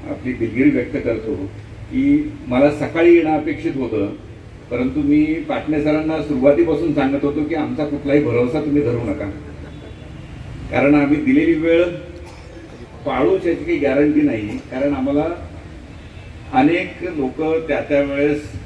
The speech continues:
बैठका असतील, मीटिंग्स असतील किंवा ह्यांना बोलवतात आणि त्या बऱ्याच वेळेस टाळता येत नाही आणि त्या टाळता आले नाहीत की एकदा बाहेर कार्यक्रमासाठी दिलेली वेळ पाळताच येईल असं काहीही नाही,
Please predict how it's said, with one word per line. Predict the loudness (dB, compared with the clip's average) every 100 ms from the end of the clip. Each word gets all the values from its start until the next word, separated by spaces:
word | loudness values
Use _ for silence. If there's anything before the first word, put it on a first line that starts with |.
| -6
बैठका | -4 -4 -4 -2
असतील, | -2 -2 -4 -4 -6
मीटिंग्स | -8 -6 -6 -4
असतील | -4 -6 -8 -8
किंवा | -6 -6
ह्यांना | -4 -4 -2 -2 -4 -6 -14 -16 -18 -16 -16 -6
बोलवतात | -2 2 4 4 0 -2
आणि | -2 0 -2
त्या | -2 0 0 0 -4
बऱ्याच | -6 -6
वेळेस | -4 -2 -2 -2
टाळता | 2 2 2 0
येत | 0 -2 -6
नाही | -10 -10 -16 -20 -20 -20 -16 -6
आणि | -2 0
त्या | 0 0
टाळता | 0 0 2 4
आले | 4 4
नाहीत | 2 0
की | -2 -2
एकदा | -2 0 0 -2 -6 -8 -4
बाहेर | 0 0 2
कार्यक्रमासाठी | 0 0 -2 -2 -2 -2
दिलेली | 0 0 0
वेळ | 0 -2
पाळताच | -2 -2 -2 0 -2
येईल | 0 -2
असं | -2 -4
काहीही | -4 -2 0 0
नाही, | -2 -4